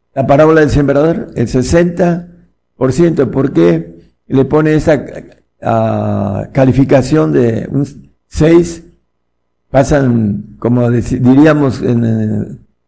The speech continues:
en el argot estudiantil, pas-, pas-, pasé de panzazos, saqué seis, ¿no? Bueno, en el quince quince de Job nos habla de que el Señor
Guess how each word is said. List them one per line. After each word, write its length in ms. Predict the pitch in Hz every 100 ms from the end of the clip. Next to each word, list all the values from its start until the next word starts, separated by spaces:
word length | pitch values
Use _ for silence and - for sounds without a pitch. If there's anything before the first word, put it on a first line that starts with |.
| _
en 80 | 120
el 120 | 127
argot 360 | 127 127 147 147
estudiantil, 840 | 135 - 131 127 127 127 160 143
pas-, 440 | - 139 131 - 107
pas-, 400 | 127 127 - -
pasé 340 | 135 131 147
de 140 | 160 156
panzazos, 720 | 139 139 127 165 175 147 131
saqué 320 | 135 123 147
seis, 360 | 147 160 160 131
¿no? 300 | 123 156 - - - -
Bueno, 380 | 143 151 107 - - _ _ _ _ _
en 160 | - 135
el 440 | 135 135 131 127 127
quince 340 | 180 - 175
quince 400 | - 175 175 180
de 680 | 156 127 117 110 104 - - _ _ _
Job 540 | 151 185 - - - _ _ _ _
nos 260 | 123 123 123
habla 680 | 156 160 156 147 - - _ _ _ _ _ _ _
de 200 | 139 139
que 300 | 135 139 135
el 100 | 135
Señor 760 | 123 143 139 156 165 - - -